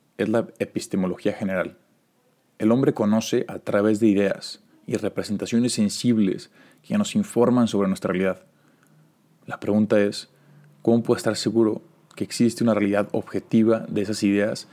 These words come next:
que yo he formado en mi cabeza? Si todos tienen una percepción distinta al mundo, a la vida y todo lo que nos rodea, ¿cómo puedo estar cien por ciento seguro yo de que mi idea es la correcta? De que mi percepción sobre el mundo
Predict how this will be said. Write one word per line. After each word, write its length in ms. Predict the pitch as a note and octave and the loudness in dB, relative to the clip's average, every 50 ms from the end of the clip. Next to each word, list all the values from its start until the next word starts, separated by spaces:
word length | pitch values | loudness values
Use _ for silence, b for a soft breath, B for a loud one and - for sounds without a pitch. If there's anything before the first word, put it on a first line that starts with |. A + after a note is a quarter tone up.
| B B B B B | B B B B B
que 120 | - - A2 | -2 0 2
yo 60 | G#2+ | 2
he 40 | G#2 | 2
formado 360 | - - G#2+ G#2 G#2 G#2+ A2 | 0 0 0 2 4 4 4
en 80 | G#2+ G#2+ | 4 2
mi 80 | G2+ | 2
cabeza? 440 | - - F#2 G2 G2 - - - - - _ - - - - - - - - - - - | 0 0 -2 -2 -2 -4 -6 -12 -16 -20 _ -20 -20 -20 -20 -20 -20 -20 -20 -20 -20 -8
Si 160 | - G#2+ G2 | -4 -4 -2
todos 260 | - B2+ B2+ A#2 - | 0 0 0 0 0
tienen 240 | - C3 B2+ A#2+ A#2+ | 0 2 2 4 4
una 240 | A#2 A2+ A2+ G#2+ - | 4 4 2 2 0
percepción 540 | G#2+ - - G2+ - - - A#2+ A2+ A2+ G#2 | -4 -6 -6 -6 -10 -8 -4 -2 0 0 0
distinta 520 | G2 - - - - A#2 A#2 G#2+ - G2 | -2 -4 -6 -4 0 0 0 0 0 -2
al 80 | F#2+ F#2+ | -2 0
mundo, 440 | G2 G#2+ A2 G#2 F#2 - - - - _ _ - | 2 2 2 2 2 0 -4 -10 -16 _ _ -16
a 100 | - - | -14 -10
la 100 | - F2+ | -4 0
vida 360 | G2 G#2+ G#2 F#2 F2 E2+ - b b b b b | 4 4 4 4 2 -2 -6 b b b b b
y 60 | G#2+ | -6
todo 160 | - A#2 A#2 | 0 2 2
lo 80 | A2+ G#2+ | 2 2
que 80 | - G2 | 0 -2
nos 120 | F#2 - | -6 -4
rodea, 460 | F2+ F2+ F2+ A2 A2 G2 G2+ A#2+ - b b b b b b b b b b _ _ _ - _ | -4 -2 0 2 2 2 0 -2 -6 b b b b b b b b b b _ _ _ -20 _
¿cómo 260 | - B2 B2 B2 A2+ - | -2 0 0 0 0 2
puedo 260 | C#3 C3+ C3 C3 B2+ | 2 4 4 4 2
estar 240 | - - - A2+ G#2+ | 2 0 -2 -2 -2
cien 320 | - - - A#2+ A#2 A2 | 0 0 2 2 2 2
por 200 | - A2+ A2 - | 0 -2 -4 -4
ciento 320 | - - A#2+ A2+ G#2 A2 | -2 -2 -2 0 0 -2
seguro 420 | - - G#2 G2+ G#2+ A2 G#2 G2 F#2+ | -2 0 0 2 2 4 2 2 2
yo 360 | F#2+ F#2+ G#2 G#2+ B2+ D3+ - b b b b b b b b _ _ _ _ | 2 4 4 4 4 2 -2 b b b b b b b b _ _ _ _
de 200 | - G2+ G2 F#2 | -4 -4 -2 -2
que 180 | - - G2+ F#2+ | -2 -2 -2 0
mi 120 | F#2+ F#2 | 0 0
idea 440 | F2 F2 G#2+ A2 A2 A2+ - - - _ _ _ _ _ _ _ - | 0 2 2 2 2 2 -2 -8 -14 _ _ _ _ _ _ _ -4
es 140 | G2+ F#2+ G2 | -4 -2 -2
la 100 | G2 - | -2 -4
correcta? 480 | - F#2 - F#2+ F2 - - - - _ _ _ _ _ _ _ _ _ _ _ | -4 -6 -6 -6 -6 -8 -10 -20 -20 _ _ _ _ _ _ _ _ _ _ _
De 120 | - G#2+ F#2+ | -8 -8 -6
que 120 | - G#2+ G#2 | -2 0 0
mi 80 | G2 | 0
percepción 640 | - - G2+ F#2 - - G2+ - - - B2 B2 B2 | 0 0 -2 -2 -2 -4 -6 -4 0 2 2 2 2
sobre 220 | - - G#2+ G2 | 2 2 2 2
el 60 | G2 G2 | 2 2
mundo 360 | G#2 A2 A2 G#2+ A2+ B2+ | 2 4 4 4 2 0